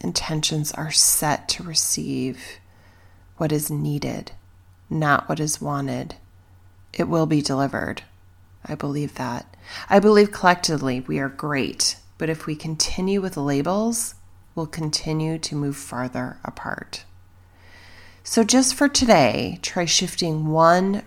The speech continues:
projected feeling, behavior, or reaction to a reflection, a reflection upon the source,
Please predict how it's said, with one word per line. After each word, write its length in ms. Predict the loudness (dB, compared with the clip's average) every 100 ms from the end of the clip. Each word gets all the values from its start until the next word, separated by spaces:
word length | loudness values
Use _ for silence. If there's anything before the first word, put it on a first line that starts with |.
| -6
projected 580 | -6 0 0 0 -4 -4
feeling, 720 | -2 0 0 -4 -6 -10 -12 -12
behavior, 680 | -8 -4 -2 -2 -2 -4 -4
or 120 | -4
reaction 800 | -2 -2 -2 -4 -6 -4 -8 -12 -16 -20 -12
to 220 | -4 -2
a 120 | 0
reflection, 1040 | -2 -8 -8 -4 -4 -2 -4 -4 -8 -12 -18 -20 -8 -2
a 80 |
reflection 640 | 0 0 0 0 0 0 0
upon 320 | -2 -2 0
the 80 | 0
source, 840 | 2 2 0 -2 -2 -2 -2 -6